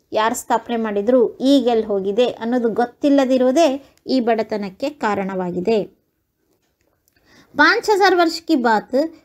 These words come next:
ಲಾಖೋ ವರ್ಷ ದೇ ದಿಯಾ ಹೈ. ನೋಡ್ರಿ, ಇನ್ನೊಂದು ತಪ್ಪು ಮಾಡಿದೆವು ಭಾರತೀಯರು. ಐದು ಸಾವಿರ ವರ್ಷದ ಈ ಸೃಷ್ಟಿ ನಾಟಕವನ್ನ ಇಲ್ಲ,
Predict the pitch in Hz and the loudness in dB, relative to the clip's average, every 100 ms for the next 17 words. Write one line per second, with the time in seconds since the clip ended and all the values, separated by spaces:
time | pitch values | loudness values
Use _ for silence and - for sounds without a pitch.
0 | _ 269 285 330 415 403 392 - 370 359 | _ 2 2 4 2 4 2 2 0 2
1 | 349 339 339 320 302 285 277 285 _ _ | 0 2 2 0 0 -2 -4 -8 _ _
2 | _ 349 294 202 - _ _ - 370 392 | _ -2 0 -2 -8 _ _ -2 0 2
3 | 370 330 320 311 302 285 254 254 220 226 | 2 2 0 0 0 0 2 0 2 2
4 | 226 220 214 202 - _ _ - 262 320 | 0 0 -2 -4 -8 _ _ -2 2 4
5 | 403 453 381 381 370 349 339 359 320 311 | 2 2 2 4 4 2 0 -2 0 0
6 | 277 277 - 302 285 262 247 233 269 440 | 0 -4 -2 0 2 0 -2 0 2 0
7 | 220 - _ 240 220 | -2 -8 _ 0 0